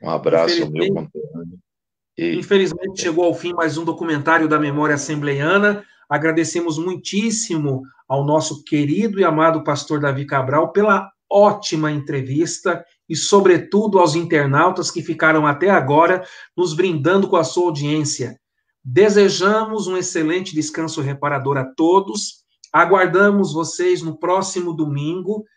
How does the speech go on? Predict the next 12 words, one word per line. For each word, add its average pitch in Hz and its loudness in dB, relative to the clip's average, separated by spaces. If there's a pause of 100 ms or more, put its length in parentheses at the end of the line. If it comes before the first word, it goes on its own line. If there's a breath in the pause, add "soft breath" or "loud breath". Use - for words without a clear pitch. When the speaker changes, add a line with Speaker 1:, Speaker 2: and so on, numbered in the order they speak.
(100)
Speaker 2:
que 160 -2
é 156 2
dia 151 2
oito 190 2
de 160 -2
novembro, 156 -2
dez 190 0
da 185 2
noite, 175 -2
horário 165 2
de 175 0
Brasília, 156 0